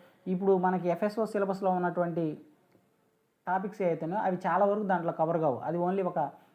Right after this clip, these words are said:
చాలా తక్కువ టాపిక్స్ మాత్రమే దాంట్లో కవర్ అవుతాయి. ఆ సిలబస్ వేరు, ఈ సిలబస్ వేరు. అది డిస్క్రిప్టివ్కి, ఈ ఇప్పుడు ఎఫ్ఎస్ఓ అనేది ఇది ఆబ్జెక్టివ్కి. కాబట్టి ఒకసారి గమనించండి. రైట్? అదేవిధంగా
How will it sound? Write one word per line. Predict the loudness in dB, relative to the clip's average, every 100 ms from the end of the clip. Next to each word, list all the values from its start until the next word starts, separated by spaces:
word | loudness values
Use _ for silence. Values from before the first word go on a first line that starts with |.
| _ _ _ _ _ _ _ -6
చాలా | -4 -4
తక్కువ | -2 0 0 -2 0
టాపిక్స్ | 0 0 -2
మాత్రమే | -2 -2 0
దాంట్లో | 0 0
కవర్ | 2 2 2
అవుతాయి. | -2 -4 -8 -16 -20 -20 _ -2
ఆ | 4 6
సిలబస్ | 6 4 2 0
వేరు, | 0 0
ఈ | -2
సిలబస్ | -2 -2 0 0
వేరు. | 2
అది | 2 0
డిస్క్రిప్టివ్కి, | -2 -6 -4 -2 -2 -2 -8 -12 -10 -4
ఈ | -2
ఇప్పుడు | -2 0 2
ఎఫ్ఎస్ఓ | 2 2 0 0
అనేది | -2 -2 2
ఇది | 4
ఆబ్జెక్టివ్కి. | 4 2 -2 -4 -4 0
కాబట్టి | 2 2 -2
ఒకసారి | 0 2 2 0 -6 -20 _ 6
గమనించండి. | 6 4 0 -6 -6 -4
రైట్? | -2 -2 -4 -20 _ _ -2
అదేవిధంగా | 4 4 6 4 4